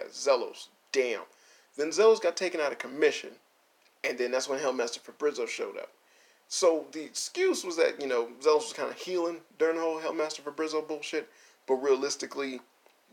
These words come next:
because Zelos himself is a monster, he would have had to have listened and obeyed Hellmaster Fabrizzo, who is one of the top monsters of their world. So,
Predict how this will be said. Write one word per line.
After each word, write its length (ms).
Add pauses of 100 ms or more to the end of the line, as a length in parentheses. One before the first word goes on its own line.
because 460
Zelos 340
himself 500 (140)
is 220
a 140
monster, 680 (420)
he 160
would 180
have 140
had 280
to 160
have 180
listened 580 (180)
and 160
obeyed 680 (220)
Hellmaster 460
Fabrizzo, 520 (640)
who 260
is 160
one 180
of 140
the 220 (160)
top 340
monsters 840 (600)
of 220
their 160
world. 380 (1000)
So, 460